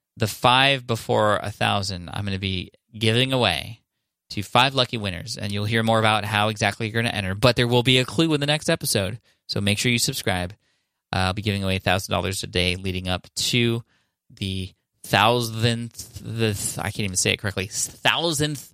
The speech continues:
episode of Ask Pat. How crazy is that? A thousand episodes. That means there's a thousand t-shirts out there. Well, there's been a couple people who have asked multiple questions, but there's probably more than a thousand t-shirts out there already, 'cause I've given away a number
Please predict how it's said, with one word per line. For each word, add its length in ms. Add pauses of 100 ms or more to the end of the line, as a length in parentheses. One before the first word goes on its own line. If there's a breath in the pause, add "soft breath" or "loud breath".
(100)
episode 420
of 80
Ask 220
Pat. 180
How 120
crazy 400
is 80
that? 160
A 20
thousand 380
episodes. 320
That 100
means 140
there's 160
a 60 (140)
thousand 420
t-shirts 420
out 160
there. 220 (600 soft breath)
Well, 120
there's 180
been 200
a 80
couple 320
people 240
who 60
have 100
asked 200
multiple 220
questions, 380
but 160
there's 140
probably 400
more 200
than 160
a 20
thousand 440
t-shirts 380
out 120
there 180
already, 360
'cause 140
I've 120
given 180
away 180
a 60
number 360